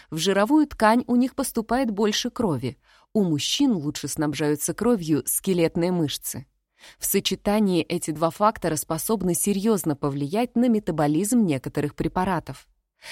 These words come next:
Так, ацетаминофен, содержащийся во многих болеутоляющих средствах,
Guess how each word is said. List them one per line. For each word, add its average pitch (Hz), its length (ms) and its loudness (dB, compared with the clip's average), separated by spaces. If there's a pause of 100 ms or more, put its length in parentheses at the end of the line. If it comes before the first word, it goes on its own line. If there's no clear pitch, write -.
(200)
Так, 269 320 -2
ацетаминофен, 233 1160 2
содержащийся 151 880 -2
во 151 140 4
многих 233 400 0
болеутоляющих 226 840 0
средствах, 226 680 -4